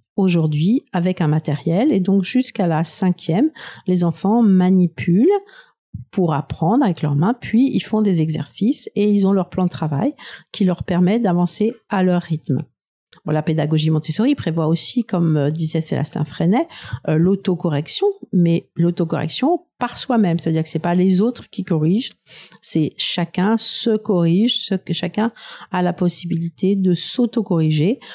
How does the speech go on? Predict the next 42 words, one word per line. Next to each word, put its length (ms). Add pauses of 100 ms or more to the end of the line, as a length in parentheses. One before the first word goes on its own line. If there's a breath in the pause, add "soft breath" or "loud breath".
(300 loud breath)
pour 220
comprendre, 540 (340)
pour 160
comprendre 440
pourquoi 380
il 100
s'est 180
trompé 600
et 100
pour 360 (320 loud breath)
essayer 260
de 80
refaire 380
jusqu'à 320
ce 160
que 140
ce 160
soit 200
juste. 380
C'est 240
ainsi 380
que 180 (540 loud breath)
la, 160
Maria 360
Montessori 300
a 60
beaucoup 220
développé 480
ce 140
côté, 460
euh, 40 (360 loud breath)
que 80
l'on 200
apprend 680
par 220
nos 100
erreurs 440
et 80
que 100
donc 300
se 180
tromper 520